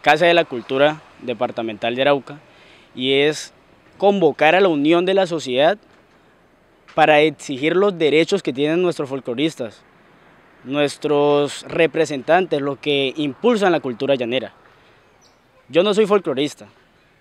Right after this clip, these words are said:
yo no canto, yo no bailo, pero quiero Arauca, quiero mi cultura,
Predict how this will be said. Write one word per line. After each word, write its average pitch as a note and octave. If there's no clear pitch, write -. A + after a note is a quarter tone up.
yo B2+
no C#3+
canto, D3+
yo A2
no C3+
bailo, C#3
pero A#2+
quiero F3+
Arauca, C3
quiero F3
mi F3
cultura, B2+